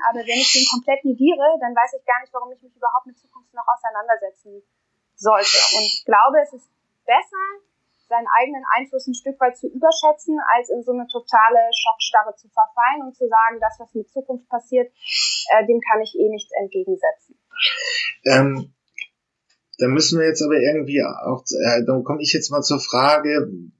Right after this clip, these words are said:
Speaker 2: es gibt ja schon ein paar Großthemen, die uns nun mehrere Jahre begleiten.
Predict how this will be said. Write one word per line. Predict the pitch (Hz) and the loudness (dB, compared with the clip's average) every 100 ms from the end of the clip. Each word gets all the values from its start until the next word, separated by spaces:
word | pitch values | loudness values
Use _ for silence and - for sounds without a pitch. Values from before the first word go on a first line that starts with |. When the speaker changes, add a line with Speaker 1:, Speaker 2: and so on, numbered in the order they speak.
| _ | _
Speaker 2:
es | - - - | -8 -6 0
gibt | 180 190 | 0 2
ja | 160 135 | 4 4
schon | - 139 139 | 4 4 2
ein | 127 123 | 0 -2
paar | - 123 123 | 0 2 2
Großthemen, | - 113 117 - - 117 113 | 0 2 2 2 0 0 0
die | 110 | 0
uns | 117 - | 0 0
nun | 117 110 113 | 0 0 -2
mehrere | 117 117 110 110 | -4 0 0 0
Jahre | 110 104 98 | 0 0 -2
begleiten. | 104 101 98 98 95 95 | -4 0 2 2 -2 -8